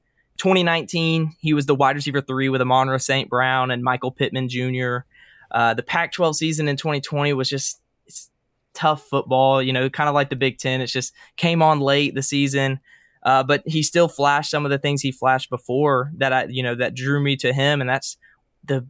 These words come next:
ability to work the sideline is one of the best in this class, if I'm being honest. His body control on the perimeter, his length is insane.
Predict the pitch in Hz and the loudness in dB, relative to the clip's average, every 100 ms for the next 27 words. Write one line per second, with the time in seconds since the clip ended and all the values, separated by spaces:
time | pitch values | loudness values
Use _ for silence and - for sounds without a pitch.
0 | - 131 156 196 233 151 151 151 127 - | -4 0 4 4 4 2 2 0 -4 0
1 | 123 131 127 120 117 120 139 170 147 127 | 2 2 0 -2 -2 -2 0 0 2 0
2 | 127 123 107 - 104 113 107 - - - | -2 -4 -10 -8 -2 2 2 0 -8 -6
3 | 131 127 123 127 123 117 123 117 - 147 | -2 -2 0 -2 -2 -2 -2 -2 -6 -6
4 | 131 135 139 151 170 147 147 143 143 143 | -2 2 2 2 -4 -2 0 2 2 -2
5 | _ - _ - 143 147 135 131 143 143 | _ -20 _ 0 2 2 0 0 2 2
6 | 139 139 135 139 - 151 127 127 135 156 | 4 4 2 -2 0 0 2 2 2 2
7 | 160 - - 135 131 120 - - 139 143 | 0 -4 -4 -2 0 -2 -4 0 0 2
8 | 143 143 143 | 2 0 -2